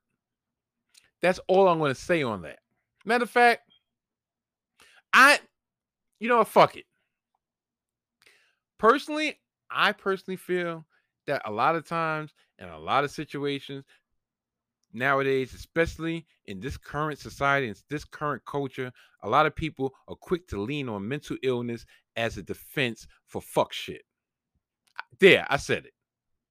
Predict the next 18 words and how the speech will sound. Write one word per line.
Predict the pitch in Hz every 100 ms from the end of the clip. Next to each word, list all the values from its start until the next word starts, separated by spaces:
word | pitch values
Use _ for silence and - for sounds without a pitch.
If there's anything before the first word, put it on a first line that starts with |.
| _ _ _ _ _ _ _ _ _ _ _ _ _ _ _ _ _ - - -
Oh, | 233 247 185 92 73 _ _ _ _ _ _ _ _ _ _ _ _ _ _ 190
I | 233
s-, | - -
I | 226
said | - 170 151
something | 180 160 175
disrespectful. | 156 156 196 - 247 - 123 98 220
Oh, | 220
my | 175 208
bad. | 139 117 117 156 -
That | 127
was | 131 135
my | 151
Tourette's. | 185 123 64 - - _ _ _ _ _ _ _ _ _ _ _ _ _ _ _ _ _ _ _ _ _ _ _ _ _ _ _ _ _ - -
Oh, | 190
I | 120 180
was | 170
go-, | 185